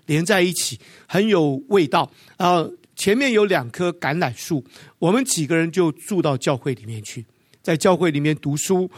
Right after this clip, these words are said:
我就开始读圣经。大，呃，高中三年级准备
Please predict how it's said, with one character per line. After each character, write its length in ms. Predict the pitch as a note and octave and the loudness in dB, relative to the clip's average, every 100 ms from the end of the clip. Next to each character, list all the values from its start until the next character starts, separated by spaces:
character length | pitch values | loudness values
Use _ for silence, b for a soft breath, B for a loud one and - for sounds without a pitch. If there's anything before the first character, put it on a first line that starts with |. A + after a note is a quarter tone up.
| B B | B B
我 100 | - | -6
就 80 | C#3 | -2
开 180 | E3+ | 0
始 140 | E3 D3 | 0 -2
读 180 | - D#3 | -2 0
圣 240 | A#3+ G#3+ | 2 2
经。 260 | F#3+ A#3+ A#3 B B B - | 4 2 0 B B B 0
大， 260 | D4+ F#3+ D#3 - _ | 2 2 -2 -8 _
呃， 240 | D#3+ D3 C#3 | 0 0 -2
高 400 | - C4+ C4 B3+ | 2 4 4 4
中 280 | B3+ A#3+ | 2 0
三 280 | A3+ A#3+ B3 | 2 2 2
年 200 | A3+ G3 | 0 0
级 320 | E3+ E3 E3+ _ _ | -2 -6 -6 _ _
准 280 | - A3 E3 D3+ | 0 2 2 2
备 280 | C4 G3+ | 2 2